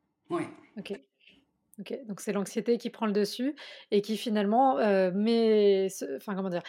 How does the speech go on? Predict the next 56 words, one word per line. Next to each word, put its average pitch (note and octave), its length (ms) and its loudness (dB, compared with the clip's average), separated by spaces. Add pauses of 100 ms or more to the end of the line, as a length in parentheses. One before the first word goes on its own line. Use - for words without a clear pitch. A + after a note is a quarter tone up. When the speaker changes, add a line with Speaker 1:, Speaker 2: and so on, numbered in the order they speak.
(180)
Speaker 2:
Se - 180 0
met, A#3 320 6
heu, G3+ 220 10
derrière A3 220 6
le A#3 80 6
volant A3+ 440 2
de A3+ 100 2
la A3+ 100 4
voiture A3 360 2
<laughs> C#4+ 460 6
Speaker 1:
Mmh. F3+ 60 2 (340)
Speaker 2:
et C4 80 4
qui C#4 140 -2
t'emmène C4+ 400 4
pas C4+ 120 8
du A3 120 -2
tout C#4 120 0
là C4+ 140 6
où A#3+ 60 4
tu A#3 60 -6
as A3+ 40 -2
envie G#3 200 -4
d'aller. G#3 300 -4 (320)
Speaker 1:
C'est A3 120 0
ça - 440 -8
et D#3+ 120 0
qui D#3+ 140 -4
me D#3+ 80 4
fait - 100 0
accepter D#3 380 0
des D3+ 100 0
trucs E3 180 -8
que D3+ 100 -4
j'ai C3 120 -6
pas D#3+ 120 -8
envie E3+ 180 -2
d'accepter, E3 920 -8
heu, C#3+ 80 -10 (800)
Speaker 2:
Ok, A3 220 -12 (580)
ok. F#3 180 -18 (260)
Bah, - 80 -8
ça, C#4 100 4
c'est C4 100 0
une G#3 60 0
première G#3+ 280 -2
piste - 280 -6
parce G3+ 140 -8
que, - 80 -6
tu G#3 120 -6
vois ? A#3 200 0
Speaker 1:
Mmh. E4 180 0 (680)
Speaker 2:
De B3 100 2
quelque C4+ 280 8
chose C#4 220 2
qui - 200 -4
est, A#3+ 220 6